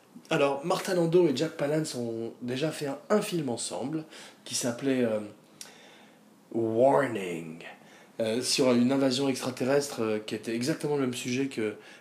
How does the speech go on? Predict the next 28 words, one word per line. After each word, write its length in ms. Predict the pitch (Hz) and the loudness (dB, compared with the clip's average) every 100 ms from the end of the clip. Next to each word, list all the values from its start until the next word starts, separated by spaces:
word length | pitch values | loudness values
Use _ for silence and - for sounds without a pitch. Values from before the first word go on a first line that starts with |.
| - | -4
Predator, 800 | - 160 185 - 151 135 110 - | 2 4 4 4 2 2 0 -8
mais, 300 | 117 113 107 98 | -8 -6 -6 -6
euh, 120 | 101 | -6
quinze 280 | - 131 120 | -4 -4 0
ans 120 | 117 | 0
avant. 460 | 101 98 139 196 - - - - _ - - - | -2 0 0 0 -4 -18 -20 -20 _ -18 -14 0
Mais 160 | 139 170 | 4 6
celui-là, 420 | 139 123 123 160 | 6 4 4 2
c'est, 320 | - 127 135 | 0 2 2
euh, 200 | 120 101 - - - - - - | 2 -2 -8 -14 -18 -20 -20 -4
trois 500 | - - 165 170 151 | 0 4 6 6 4
fous 280 | 123 - 165 | 0 -2 -2
qui 180 | 160 120 | 0 -2
s'évadent 500 | - 110 127 147 127 | 0 2 2 2 2
d'un 180 | 120 | 0
asile 560 | 117 107 101 110 151 139 - - - | 0 -2 -4 -4 -4 -8 -10 -18 -10
et 240 | 127 135 151 | 0 0 0
qui, 180 | - 135 | 0 2
à 40 | |
la 120 | 117 | 2
manière 420 | 117 117 131 135 | 0 0 2 2
du 140 | 120 117 | 2 2
Michael 400 | 123 135 143 131 | 2 2 2 2
Myers 500 | 123 123 127 127 107 | 2 2 2 0 -2
de, 220 | 104 95 - 101 | -4 -6 -8 -6
euh, 300 | 98 92 92 - - - - - - | -4 -4 -8 -14 -20 -20 -20 -16 -10
Carpenter, 640 | 90 - 95 - 127 180 196 - - - - - _ | -10 -8 -12 -4 -2 -2 -6 -14 -20 -20 -20 -20 _
terrorisent 840 | 277 247 151 117 123 131 147 123 | 10 10 8 -2 0 0 -2 -6